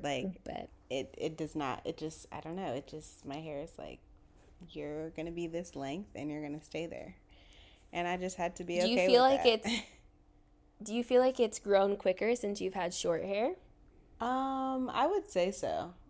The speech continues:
Speaker 1: I mean, it's definitely more noticeable, the growth.
Speaker 2: Mm-hmm.
Speaker 1: Um, and I
Speaker 2: Mm-hmm.
Speaker 1: think, like,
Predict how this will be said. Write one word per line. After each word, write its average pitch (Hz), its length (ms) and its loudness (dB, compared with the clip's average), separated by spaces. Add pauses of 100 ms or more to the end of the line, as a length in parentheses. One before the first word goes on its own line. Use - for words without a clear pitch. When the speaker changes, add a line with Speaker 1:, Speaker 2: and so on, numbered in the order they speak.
(180)
Speaker 1:
I 180 120 2
mean, 180 180 2
it's 180 200 -2
definitely 180 380 0
more 160 220 0
noticeable, 190 840 -4 (380)
the 175 80 -4
growth. 190 420 2 (480)
Speaker 2:
Mm-hmm. 202 320 0
Speaker 1:
Um, 165 480 -2
and 170 100 0
I 165 120 4
Speaker 2:
Mm-hmm. 202 80 -2
Speaker 1:
think, 180 240 0
like, 151 340 -2